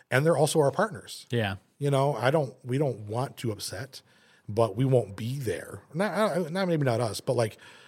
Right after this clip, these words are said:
Speaker 1: other distilleries will not be in existence providing that sort of greater diaspora of, of New York options if you don't let them ship to the people who aren't nearby.
Speaker 2: Yeah, now it's probably a different story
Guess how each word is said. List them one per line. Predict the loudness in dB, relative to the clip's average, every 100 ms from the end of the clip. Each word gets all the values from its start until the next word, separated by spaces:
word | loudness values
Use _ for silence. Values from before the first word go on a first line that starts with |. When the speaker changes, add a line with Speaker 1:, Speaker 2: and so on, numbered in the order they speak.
| _ 6
Speaker 1:
other | 8 6
distilleries | 4 2 4 4 2 0
will | 0 0
not | 0 0 -2
be | -2
in | -2
existence | -4 -4 -4 -4 -10 -6
providing | -4 -2 0 0 -2
that | -6 -4
sort | -4 -4
of | -8 -14 -20 -12
greater | -2 0 0
diaspora | -2 -2 -4 -2 -4 -4
of, | -8 -14 _ _ -12
of | -10 -10 -12 -6
New | 0
York | 2 2
options | 0 -4 -4 -12 -14 -16 _ _ _ _ -12 -6
if | -4
you | -4 -2
don't | 2 2 2
let | -2 -2
them | -6 -6
ship | -2 -2 -2
to | -8
the | -4
people | -4 -4
who | -6 -6
aren't | -4 -4 -6
nearby. | -10 -10 -12 -18 -20 _ 0
Speaker 2:
Yeah, | 2 4
now | 4 2
it's | 2 0
probably | 2 4 6 6 4
a |
different | 4 2 2 -2 -4
story | -2 0 2 2 0 0